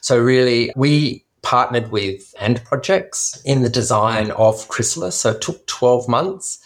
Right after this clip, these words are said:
And so we worked alongside the organisation in validating this whole idea. So literally,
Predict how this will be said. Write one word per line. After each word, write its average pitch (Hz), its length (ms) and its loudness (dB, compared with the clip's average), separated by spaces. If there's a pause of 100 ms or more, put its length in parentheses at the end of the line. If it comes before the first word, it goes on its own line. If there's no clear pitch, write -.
(280)
And 117 140 -2
so 127 120 4
we 127 140 4
worked 107 680 0 (280)
alongside 113 600 2
the 104 60 -2
organisation 92 800 -2
in 98 280 -8 (160)
validating 95 680 0
this - 160 -4
whole 98 320 0
idea. 90 600 -8
So - 240 -2
literally, 120 880 0